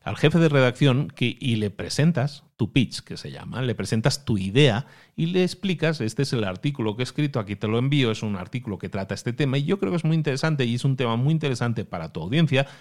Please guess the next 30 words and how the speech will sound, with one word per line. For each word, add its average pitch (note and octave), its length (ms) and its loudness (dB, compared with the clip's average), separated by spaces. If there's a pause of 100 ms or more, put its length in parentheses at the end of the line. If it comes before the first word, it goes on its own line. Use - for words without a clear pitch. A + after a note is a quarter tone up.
(140)
por - 180 -10
esto, G#2+ 500 -6
por - 140 -12
esto C#3+ 240 -6
y F#2+ 60 -4
por G2+ 200 0
esto, F#3 200 2
y A2+ 40 4
porque G2+ 280 -4
tienes G#2 320 -2
una A#2+ 160 -2
serie B2 200 0
de A#2 100 0
contenidos B2+ 680 6
ya B2 140 6
publicados B2+ 520 4
anteriormente B2 880 4 (320)
que C3+ 380 6
tratan C#3 400 6
también G#2 320 2
ese F2+ 180 -4
tema". - 380 -12 (440)
¿De - 100 -12
acuerdo? E3+ 400 0
Y C3 140 4
luego D3+ 420 6 (300)
dale B2 440 4
seguimiento G#2 1120 0
a D#2+ 140 -10
eso - 340 -10